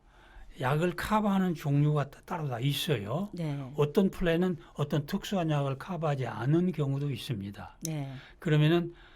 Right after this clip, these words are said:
Speaker 1: 그 플랜을 선정할 때 "당신 약값,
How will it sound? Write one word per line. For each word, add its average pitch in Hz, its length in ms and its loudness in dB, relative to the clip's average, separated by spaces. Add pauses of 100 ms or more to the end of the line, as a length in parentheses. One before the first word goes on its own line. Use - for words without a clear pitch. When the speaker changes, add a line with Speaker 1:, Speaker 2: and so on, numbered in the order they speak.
(720)
Speaker 1:
그 156 180 -6
플랜을 165 340 2
선정할 160 540 0
때 147 380 -2 (1600)
"당신 156 360 0
약값, 147 340 2